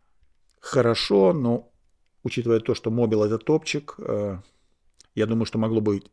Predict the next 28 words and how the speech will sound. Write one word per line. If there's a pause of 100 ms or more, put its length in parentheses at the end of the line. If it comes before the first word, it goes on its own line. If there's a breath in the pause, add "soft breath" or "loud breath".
и
поинтереснее, (300 soft breath)
но
здесь,
видите,
какие
моменты.
Здесь
много
топлива, (300)
много
топлива,
высокое
разжижение,
десять
тысяч, (680 soft breath)
э,
в
дан-,
в
данном (340)
автомобиле. (340 loud breath)
Ну,
владельцу,
может
быть,
стоит
проверить,